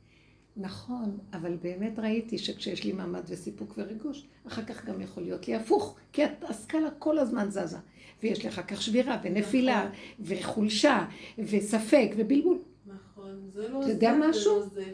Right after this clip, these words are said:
Speaker 1: אל תבלבל אותי, לא זה ולא זה, תן לי מנוחה, כאן
Speaker 2: בדיוק.
Speaker 1: ועכשיו. שם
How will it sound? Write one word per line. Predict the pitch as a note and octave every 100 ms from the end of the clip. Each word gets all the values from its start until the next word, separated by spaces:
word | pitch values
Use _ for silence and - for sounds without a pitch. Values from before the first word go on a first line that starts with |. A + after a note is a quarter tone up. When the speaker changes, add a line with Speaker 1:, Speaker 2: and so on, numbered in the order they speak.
| F#3+ C4
Speaker 1:
אל |
תבלבל | - G#3+ G3+ F3+ F3+
אותי, | F3 -
לא | G3 B3
זה | A3 G3
ולא | G3 G3+
זה, | G3+
תן | F#3+ B3+
לי | A#3+
מנוחה, | G3+ F#3+ - F3+ G3 - -
כאן | G#3+
Speaker 2:
בדיוק. | - -
Speaker 1:
ועכשיו. | C#4 A#3+ D#3+ - _ _ _ _ _ _ _ _
שם | - A#3